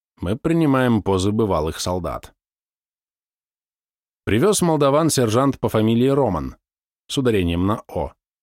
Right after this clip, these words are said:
Тоже молдаванин. Или цыган. Разница, в общем, небольшая. Нам он сразу не понравился. Глумливо улыбается как-то.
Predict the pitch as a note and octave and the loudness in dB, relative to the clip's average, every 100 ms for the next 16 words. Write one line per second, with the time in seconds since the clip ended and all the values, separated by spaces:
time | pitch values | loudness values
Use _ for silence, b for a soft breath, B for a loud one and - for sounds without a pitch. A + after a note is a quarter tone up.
0 | _ _ _ _ - C3 D3 E3 D#3+ C#3+ | _ _ _ _ -2 0 2 2 2 0
1 | G2+ E2+ D#2 D2+ - _ _ _ _ _ | 0 0 -4 -8 -14 _ _ _ _ _
2 | _ _ D#3 A#3 - F#2 E2 E2+ G#2 - | _ _ -2 0 0 -4 -4 -4 -4 -8
3 | _ _ _ _ _ E2+ F#2 F#2 F#2 - | _ _ _ _ _ -2 0 2 0 0
4 | F2 F2 - F#2+ F#2+ G2+ G#2+ F#2 C#2 - | -2 -2 -2 -2 0 -2 -4 -8 -10 -12
5 | _ _ _ _ _ _ _ _ _ _ | _ _ _ _ _ _ _ _ _ _
6 | _ _ _ _ - F#2 D3 E3+ D3 E3 | _ _ _ _ -6 -2 0 0 0 0
7 | F3+ A#2+ G#2+ F#2 G2 F#2+ E2+ D2+ - C2 | 2 2 2 2 0 0 0 -2 -6 -10
8 | - _ _ _ _ _ _ _ E2+ D#2+ | -16 _ _ _ _ _ _ _ -8 -2
9 | G#2+ B2+ C#3 C#3+ B2 B2 B2+ C#3+ C3+ G2 | 0 2 2 2 4 4 2 0 -2 -4
10 | - E2+ - B1 | -6 -8 -8 -12